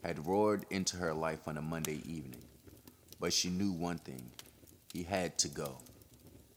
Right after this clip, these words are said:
Not just now, but right now.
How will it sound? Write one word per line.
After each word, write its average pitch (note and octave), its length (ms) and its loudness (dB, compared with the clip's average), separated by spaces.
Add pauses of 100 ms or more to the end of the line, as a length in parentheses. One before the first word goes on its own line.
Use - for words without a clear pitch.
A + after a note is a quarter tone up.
Not F2 260 -2
just F2+ 260 2
now, F#2 420 0 (680)
but E2 120 0 (140)
right D#2+ 280 2
now. B1+ 260 -10